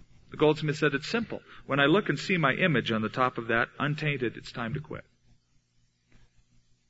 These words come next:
It's like that with our suffering, isn't it? God is working within you the character of Christ. And when He sees His image in you, no more trials.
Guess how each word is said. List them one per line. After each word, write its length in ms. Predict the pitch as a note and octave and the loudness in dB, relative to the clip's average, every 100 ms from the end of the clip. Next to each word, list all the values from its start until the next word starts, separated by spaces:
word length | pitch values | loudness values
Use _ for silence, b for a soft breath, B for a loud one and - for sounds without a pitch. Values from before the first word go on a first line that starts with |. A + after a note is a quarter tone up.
| _ | _
It's 100 | - | 0
like 220 | D#3 E3 D3+ | 4 6 6
that 180 | D3 | 6
with 140 | C3+ D#3 | 6 4
our 120 | F3 | 2
suffering, 440 | - B2 B2+ B2 | 2 -2 -2 0
isn't 260 | C#3 C#3 A2 | 0 0 -6
it? 120 | G2 | -4
God 220 | B2+ C#3+ | 2 4
is 140 | D3+ A#2+ | 2 2
working 400 | D3+ D#3+ D3+ C3 | 2 2 0 -2
within 260 | B2 C3+ | -2 0
you 180 | B2+ D3+ | 4 4
the 100 | B2+ | 4
character 420 | - C3 B2+ A#2+ | 2 2 2 2
of 100 | A2 | 0
Christ. 480 | - C3 A#2+ G#2+ - B B - | 0 0 0 -2 -8 B B -2
And 100 | C3 | 0
when 80 | C3+ | 2
He 80 | |
sees 320 | C3 F3+ F3 D3+ | 0 0 0 2
His 160 | C3 | 2
image 320 | D#3 E3 B2+ | 4 4 4
in 100 | A#2 | 2
you, 240 | G#2+ F2+ - - - - _ _ _ - - _ _ _ | 0 -2 -8 -20 -20 -20 _ _ _ -20 -20 _ _ _
no 140 | B2 A#2+ | -6 -2
more 140 | A2 | -2
trials. 520 | - G2+ F2+ - - | -4 -8 -10 -14 -20